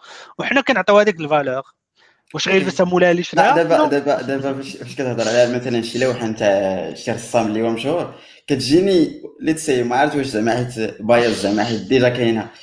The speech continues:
Speaker 2: كتجيك عاديه، ولكن باش تقول لي واحد باع تويت بحال الآخر مول تويتر اللي باع تويت، يعني س-، شنو؟
Speaker 1: آه، أنا نقول لك، أنا نقول لك واحد ليكزامبل، واحد اللي كان تا هو كيجينا غريب في الو-، واحد الوقت.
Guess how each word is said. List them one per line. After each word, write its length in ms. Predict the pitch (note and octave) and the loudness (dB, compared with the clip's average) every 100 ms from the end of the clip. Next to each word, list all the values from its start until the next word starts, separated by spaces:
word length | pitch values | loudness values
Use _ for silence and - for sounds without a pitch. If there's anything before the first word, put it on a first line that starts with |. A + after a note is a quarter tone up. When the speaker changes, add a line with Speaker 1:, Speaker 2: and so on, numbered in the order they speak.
| _ | _
Speaker 2:
كتجيك 340 | A#2+ A2 A#2 A2+ | -6 -2 -4 0
عاديه، 680 | G2 B2 A2+ D3 B3 - _ - | 4 4 4 2 2 -4 _ -12
ولكن 200 | B2+ C3 | -6 -2
باش 180 | C3+ B2+ | -2 0
تقول 180 | C3 | 0
لي 140 | B2+ B2+ | 2 2
واحد 300 | C3 A#2 G#2+ | 2 -2 0
باع 160 | A#2 | 0
تويت 400 | F#2 B2+ E3 - | 0 0 -2 -2
بحال 440 | G2 A#2 A2+ G#2+ - | -6 -4 -2 -4 -6
الآخر 420 | E2+ A2+ A#2 A2 | -4 -4 -4 -4
مول 180 | A2 A2+ | -4 -4
تويتر 280 | A2+ A2+ A2 | -6 -10 -8
اللي 140 | A#2 | -6
باع 220 | A2+ A#2+ | -4 -4
تويت، 280 | C#3 D#3+ - | -4 -6 -4
يعني 360 | G#2 G#2+ A2 G2 | -4 -2 -2 -4
س-، 300 | - - - _ _ _ _ - | -12 -20 -20 _ _ _ _ -12
شنو؟ 180 | C3 A#2+ | -6 -4
Speaker 1:
آه، 140 | G3 - | -4 -2
أنا 100 | F#3+ | -2
نقول 180 | G3 G3 | 0 -4
لك، 200 | F#3+ - - | -6 -12 -8
أنا 160 | D#3 D#3+ | 0 0
نقول 120 | F#3 | 0
لك 60 | G3+ | -2
واحد 220 | G#3+ - | -4 -4
ليكزامبل، 420 | F#3+ G#3 G3 F#3+ | 0 0 -2 -4
واحد 260 | F#3 G3+ G#3+ | -2 0 0
اللي 120 | G#3+ | -4
كان 200 | G#3+ G3+ | -2 -2
تا 100 | G3+ | 0
هو 160 | G3 G#3 | 2 0
كيجينا 400 | G3 E3 F#3 F3+ | -4 -10 -4 -4
غريب 280 | E3 E3 | -4 -8
في 100 | - | -8
الو-، 280 | C#3 C#3 A#2+ | -16 -16 -16
واحد 180 | - D#3+ | -12 -14
الوقت. 380 | C3 A2 - | -14 -20 -20